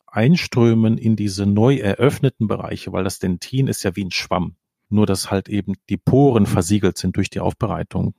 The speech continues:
Und durch das E D T A öffnest du diesen Schwamm, sodass eben das Dentin sich vollsaugen kann mit dem Natriumhypochlorid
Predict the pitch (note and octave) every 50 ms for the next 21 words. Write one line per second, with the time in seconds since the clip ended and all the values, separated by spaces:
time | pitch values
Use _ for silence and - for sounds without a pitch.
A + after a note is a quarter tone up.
0 | - - - G2 F#2+ - - - - _ - G2 F#2 - G#2+ F#2 - - F2+ A#2+
1 | A#2 C#3 A2+ - - - - F#2+ F2+ F#2 - A2+ C3+ B2+ - D#3 D3 - - B2
2 | - - G#2 F2+ F#2+ F#2 - - - F2 E2+ F#2+ A2 A#2+ - - - - - -
3 | - - - - - A2 G2 G2+ G2 - - - G#2 G2 - - G2 G2 F#2+ F#2
4 | F#2+ - _ _ - - G2 - - G#2 G2 F#2+ F2+ - - - C3 C3+ C#3 C#3
5 | C3+ - - - - A2+ G#2 - - - _ _ - - A#2+ B2 C3 B2+ A#2 A2+
6 | F#2 F2+ F2+ F2+ F2+ - - - F2+ F2+ F2+ F2 - F2+ F2+ F2 E2+ F2 - -
7 | F#2+ F2+ G#2 A2 - B2 - A2 A#2+ G#2+ G#2 A2 - - -